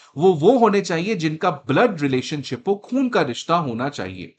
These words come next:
और इसीलिए इन्होंने अली को चुना। अली कौन थे? अली basically प्रॉफिट के फर्स्ट कजन थे,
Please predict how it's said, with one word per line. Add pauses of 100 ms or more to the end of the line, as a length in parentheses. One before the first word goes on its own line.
(380)
और
इसीलिए
इन्होंने
अली
को
चुना।
अली
कौन
थे?
अली
basically (120)
प्रॉफिट
के
फर्स्ट
कजन
थे,